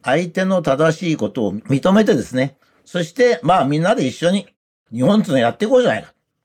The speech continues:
これが和ですね。ですから和っていうのは妥協することでも何でもないんですよ。お互いに、そのお互いの人格を尊重して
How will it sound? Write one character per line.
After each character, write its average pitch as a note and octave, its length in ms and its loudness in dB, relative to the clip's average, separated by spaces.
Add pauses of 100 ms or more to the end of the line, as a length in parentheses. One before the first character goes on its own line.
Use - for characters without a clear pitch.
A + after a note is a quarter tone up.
こ - 100 -8
れ A#3+ 60 4
が B3+ 140 4
和 B2 200 2
で - 100 -8
す - 140 -10
ね。 A3+ 220 -2 (320)
で D#3+ 100 -10
す - 80 -8
か F#3 80 0
ら D#3 80 4
和 E3 160 2
っ G#3+ 80 -6
て A#3+ 80 -6
い - 20 0
う G3 60 2
の D3 100 2
は G#2+ 140 -4 (520)
妥 D#3 180 0
協 A#3 200 4
す A3+ 100 -4
る B3+ 80 -4
こ A#3 100 0
と G3 60 -6
で D#3 80 0
も B2+ 80 0
何 C#3+ 240 2
で D#3+ 60 0
も D3+ 100 0
な D#3 140 2
い A#2 60 2
ん G2+ 40 -2
で - 60 -10
す - 160 -14
よ。 - 140 -10 (540)
お B2+ 120 -6
互 A3 480 2
い - 20 -4
に、 G#3 280 -2 (200)
そ C#3+ 120 -8
の C3+ 120 -2
お B2 60 -4
互 C#3+ 320 2
い D3 40 -4
の F#3 260 0 (640)
人 E3+ 200 -2
格 E3 240 0
を D#3+ 80 2
尊 G#3 320 0
重 G#3+ 280 0
し - 80 -8
て - 260 0